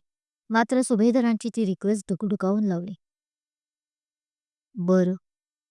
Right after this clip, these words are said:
तसा सुभेदार सरांचाही नाईलाज होतो. त्यामुळे त्यांनीही मुकाट्याने बोलायला सुरुवात केली. त्याचं काय आहे ना तात्या? मग ते घरचा मेन कर्तबगार पुरुष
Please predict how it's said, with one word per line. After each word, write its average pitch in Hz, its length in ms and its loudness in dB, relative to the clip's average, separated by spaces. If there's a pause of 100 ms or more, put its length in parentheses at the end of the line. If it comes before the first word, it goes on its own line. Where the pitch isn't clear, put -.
(100)
तसा 240 200 2
सुभेदार 247 380 2
सरांचाही 247 440 0
नाईलाज 190 400 0
होतो. 208 200 -10 (560)
त्यामुळे 277 320 2
त्यांनीही 240 360 2
मुकाट्याने 214 520 0
बोलायला 196 360 0
सुरुवात 185 300 -4 (100)
केली. 185 200 -8 (1000)
त्याचं 233 260 0
काय 233 200 4
आहे 214 160 0
ना 196 180 -2
तात्या? 196 300 -4 (880)
मग 202 220 2 (220)
ते 190 120 2 (380)
घरचा 214 380 4
मेन 240 300 2
कर्तबगार 208 560 -2
पुरुष 180 320 -4